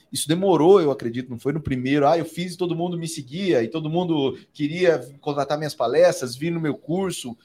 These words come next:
é, ent-, e, e, e era muita coisa. Eu, eu falo porque eu viajei o Brasil ouvindo o Jordão em palestras, assim, eu ia, putz. Então, como é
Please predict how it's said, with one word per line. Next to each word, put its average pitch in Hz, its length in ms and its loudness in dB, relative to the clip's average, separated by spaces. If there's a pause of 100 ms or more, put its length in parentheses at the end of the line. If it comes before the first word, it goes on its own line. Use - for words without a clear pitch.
(240)
é, 135 240 -6
ent-, - 220 -18
e, 170 180 -18
e, 175 180 -16
e 185 160 -12 (100)
era 208 180 -2
muita 208 520 0
coisa. 95 540 -8
Eu, 175 260 -2
eu 147 80 -2
falo 180 260 0
porque 196 220 -8
eu 180 60 -2
viajei 160 280 0
o 151 60 -4
Brasil 147 400 0
ouvindo 185 360 -2
o 202 40 -6
Jordão 175 480 0
em 185 60 -10
palestras, 143 580 -2
assim, 98 240 -16
eu 98 80 -12
ia, 127 200 -6
putz. - 500 -12 (300)
Então, - 240 -4 (680)
como 226 280 2
é 247 300 4